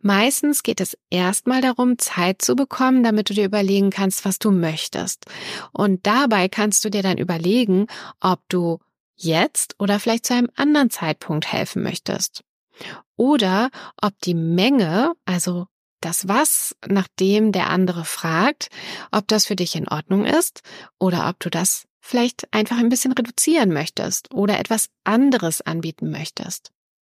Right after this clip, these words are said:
Du hilfst also dennoch und bist für den anderen da, aber du bestimmst das Was und das Wie viel und das Wann. Und das sind für dich ganz wichtige Stellschrauben beim Nein sagen lernen.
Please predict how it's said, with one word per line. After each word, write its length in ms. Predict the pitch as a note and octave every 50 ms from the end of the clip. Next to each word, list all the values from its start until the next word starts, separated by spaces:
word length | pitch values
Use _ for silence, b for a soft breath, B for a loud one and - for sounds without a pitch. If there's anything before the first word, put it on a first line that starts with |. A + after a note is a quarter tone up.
| _ _ _ _ _ B B B B B B B B B B B B B _ _ _ _
Du 140 | - F3+ F#3
hilfst 680 | D#3+ E3+ G#3+ B3 C#4+ D#4+ F4 E4 - - - - -
also 320 | E3 E3+ E3+ D#3+ - E3
dennoch 720 | E3 - - G3 A3+ A#3 G#3+ E3+ D#3+ E3+ G#3+ D#4 E4 - -
und 160 | - A3+ G3+
bist 240 | A3 G#3+ - - -
für 80 | G#3
den 160 | G3 - E3+
anderen 580 | - - - F3 F3 E3+ E3+ - D#3+ D#3+ D#3 D3+
da, 400 | D#3 D#3 D#3 D#3 D#3+ F#3+ B3+ F4 G4 B B B B B B B B B _ _
aber 640 | G3 G#3 A#3+ B3+ G#3+ F3+ E3+ F3 G3+ A#3+ C4+ - - -
du 180 | - G3+ G#3+
bestimmst 640 | F#3+ G3 F#3+ - - - B3 C4 C4 C4+ C4 - -
das 240 | F#3 F3 E3+ - F#3
Was 440 | G#3 A3+ C4 C#4+ D4 - - - - -
und 180 | F#3+ F#3+ F#3+
das 180 | F3+ F3 - -
Wie 120 | F3+ F3
viel 580 | - - - A#3 A#3 A#3+ B3+ C4 C4 C4 C4+ A#3+ - -
und 180 | F#3 F#3+ F#3
das 320 | F#3 F3+ F3 - G3 F3+ E3+
Wann. 420 | F3 F#3 F#3+ F#3 E3 - - - _ _ _ B B B B B B B B _
Und 260 | F#3 F#3+ F#3 F3+ -
das 300 | A3 A#3+ C#4+ D#4 - -
sind 180 | - A#3 A3 A3
für 140 | - - G3+
dich 320 | - - F3 F3 - -
ganz 340 | - A3+ B3 C#4 C4+ - -
wichtige 420 | A3 A3+ - - B3 A3+ A3+ A3+
Stellschrauben 680 | - - - - B3+ D4 D#4 - - - F3 E3+ E3 E3+
beim 240 | E3+ E3+ E3 E3 E3
Nein 300 | E3 D#3+ E3 D#3+ D#3+ E3
sagen 380 | E3 - D#3+ D#3+ D#3+ D#3+ D#3+ -
lernen. 400 | - - - - - - - -